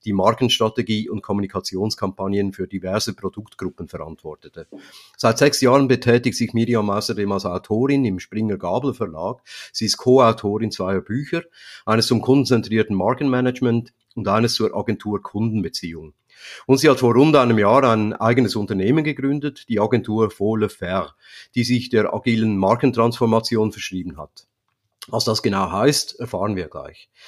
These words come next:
Miriam Jentschke wurde zweitausendzwanzig mit dem German Brand Award in Gold ausgezeichnet.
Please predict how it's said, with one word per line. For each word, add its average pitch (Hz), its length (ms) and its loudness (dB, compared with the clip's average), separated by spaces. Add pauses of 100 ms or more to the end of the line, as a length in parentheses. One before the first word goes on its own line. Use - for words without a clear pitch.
(300)
Miriam 127 300 4
Jentschke 151 560 4
wurde 131 240 4
zweitausendzwanzig 113 1120 0
mit 107 160 -2
dem 101 180 0
German 120 460 4
Brand 113 320 0
Award 113 480 0
in 95 240 -6
Gold 101 420 0
ausgezeichnet. 85 840 -14